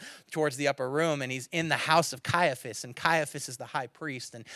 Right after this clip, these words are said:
he has an amazing house. As a matter of fact, you can go today to Jerusalem. They've excavated the home of Caiaphas. And,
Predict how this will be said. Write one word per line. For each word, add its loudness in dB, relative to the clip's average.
he 4
has 8
an 0
amazing 0
house. -4
As -4
a -2
matter 10
of 2
fact, 0
you 0
can -2
go 6
today 0
to -6
Jerusalem. -6
They've -2
excavated -6
the -8
home -10
of -14
Caiaphas. -14
And, -14